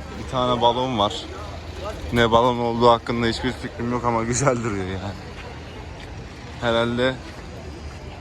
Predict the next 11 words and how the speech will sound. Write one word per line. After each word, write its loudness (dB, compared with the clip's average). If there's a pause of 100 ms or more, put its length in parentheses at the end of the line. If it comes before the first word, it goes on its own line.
(560)
onunla 2
tur -2
mu 2
yaptırıyorlar 4
diyeceğim. 2
Her 4
yere 6
bağlı, 4
yaptırmıyorlardır. 0 (600)
Ee, 0
şuralarda 4